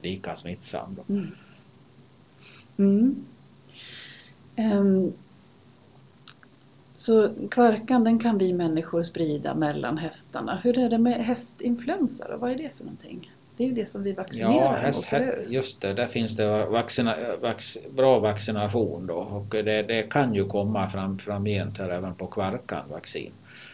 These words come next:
Speaker 1: Eh, men influensan har ju, stort sett alla djurslag har ju sån här influensa och, eh, det ans-, an-, anses ju att det Asien är ju, är ju ursprunget för alla de här.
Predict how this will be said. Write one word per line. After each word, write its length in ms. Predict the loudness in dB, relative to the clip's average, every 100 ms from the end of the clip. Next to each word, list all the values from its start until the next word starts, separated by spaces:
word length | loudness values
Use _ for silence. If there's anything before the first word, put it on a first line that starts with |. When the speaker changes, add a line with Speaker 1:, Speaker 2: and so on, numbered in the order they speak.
| -20 -20 -20 -20 -20 -20 -20 -20 -18
Speaker 1:
Eh, 280 | -10 -6 -4
men 200 | -2 0
influensan 760 | 0 2 2 2 0 0 0 0
har 340 | -2 0 2
ju, 160 | 4 2
stort 300 | 0 -2 -2
sett 120 | 2
alla 300 | 4 4 4
djurslag 520 | 4 2 0 0 -2
har 280 | 0 0 0
ju 200 | 0 -2 -6
sån 200 | -8 -4
här 180 | -2
influensa 760 | -4 -4 -4 -2 -2 -4 -2 -4
och, 220 | -4 -6
eh, 180 | -6 -4
det 140 | -4
ans-, 260 | -4 -4 -4
an-, 200 | -4 -2
anses 440 | -2 -2 -2 -2 0
ju 60 |
att 140 | 0 2
det 100 | 4
Asien 640 | 4 2 -2 -4 -2 -2
är 120 | -4
ju, 180 | -4 -4
är 180 | -2 -2
ju 140 | 0 0
ursprunget 760 | -2 -4 -6 -4 -4 -4 -8
för 80 | -4
alla 300 | -4 -2 -6
de 180 | -6 -8
här. 340 | -6 -6 -10